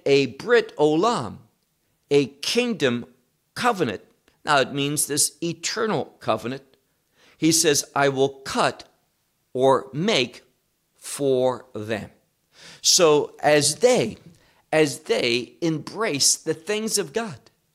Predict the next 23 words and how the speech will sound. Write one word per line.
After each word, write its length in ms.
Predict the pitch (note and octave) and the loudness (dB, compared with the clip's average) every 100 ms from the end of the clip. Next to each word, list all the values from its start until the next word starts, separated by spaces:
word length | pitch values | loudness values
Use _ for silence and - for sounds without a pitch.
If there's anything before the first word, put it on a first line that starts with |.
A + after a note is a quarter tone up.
| _ - - | _ -20 -6
they 200 | - G3 | 4 6
are 100 | G3 | 6
going 340 | E3+ F#3+ G3 F#3 | 4 2 2 0
to 100 | F#3 | -2
be 240 | F3 F3+ | -2 -4
prepared 880 | F3 E3 D#3 - G#3+ G3+ E3 D3 A2 | -4 -10 -10 -8 -4 0 0 -2 0
by 260 | E3 G#3+ A3+ | 2 4 2
him 460 | G3+ G3+ C3+ A#2+ - _ - | -2 -2 -2 -4 -10 _ -4
to 120 | D3+ | -2
enter 300 | E3 E3+ E3 | 0 -2 -2
into 380 | D#3+ D#3+ D3 C3 | -4 -6 -2 0
a 220 | B2 B2 _ | 0 -4 _
covenantal 800 | - F3 E3+ E3 D3 - D3+ - | -10 -8 -6 -6 -8 -6 -6 -6
relationship 840 | C#3 C#3 C#3 D3 D3 B2 A2+ B2+ - | -10 -8 -4 -4 -4 -6 -8 -8 -12
with 280 | A#2 G3 - | -8 -8 -8
him. 160 | G#2 - _ _ - - - | -14 -14 _ _ -20 -20 -12
Now, 280 | C#3+ D3+ D#3 | -2 0 0
we're 180 | - E3 | 2 2
not 260 | G3+ C4+ | 2 0
talking 400 | - A#3 A#3+ - | 2 0 0 -2
about 480 | C#3+ F#2 A2+ G#2+ - - _ _ | -4 -2 0 0 -4 -14 _ _
a, 300 | D#3+ D#3 - | 2 2 2
a 160 | D#3+ | 0